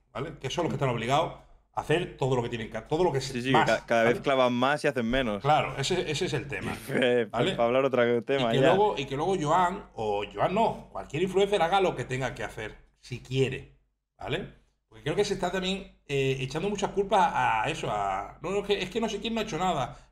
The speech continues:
Speaker 1: No es que no se quiera se movió, no, que se muevan los políticos, que es lo que, lo que tienen que hacer, ¿sabes? Que, que
Speaker 2: Ya,
Speaker 1: está claro
Speaker 2: o sea, es
Speaker 1: que
Speaker 2: lo que quiero
Speaker 1: ya
Speaker 2: decir.
Speaker 1: sale de ti coger y subir una historia,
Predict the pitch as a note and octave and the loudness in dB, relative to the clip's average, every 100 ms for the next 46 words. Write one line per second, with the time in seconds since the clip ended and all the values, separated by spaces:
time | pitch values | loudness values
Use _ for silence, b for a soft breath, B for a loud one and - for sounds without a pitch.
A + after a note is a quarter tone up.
0 | _ F#3 G#3 G#3 A3+ A3 F#3+ F3 C#3+ A#2 | _ 0 2 2 -2 0 0 0 0 -4
1 | G2+ G#2 F3+ C#3 - A2 C#3 G2+ F#2+ G2+ | -6 -2 0 0 -2 -4 -4 -6 -8 -8
2 | G2 F#2+ F#2+ F#2 F#2 F2 F2+ C#3 C#3+ - | -8 -8 -10 -12 -12 -14 -12 -10 -10 -10
3 | - - A#2 - A#2+ A2 D#3 E3+ C3 D3+ | -14 -8 -8 -2 2 4 4 4 4 2
4 | C#3+ B2+ B2 A#2+ - - F#3 F#3 D3 F3 | 0 0 0 2 2 4 4 2 0 -2
5 | F3 E3 - - A#2 C#3 C#3+ C#3 C#3 B2+ | -4 -6 -12 -12 -6 0 0 0 -2 -2
6 | B2+ G#2+ D#3 D#3+ B2 B2 - | -2 0 0 2 2 0 -4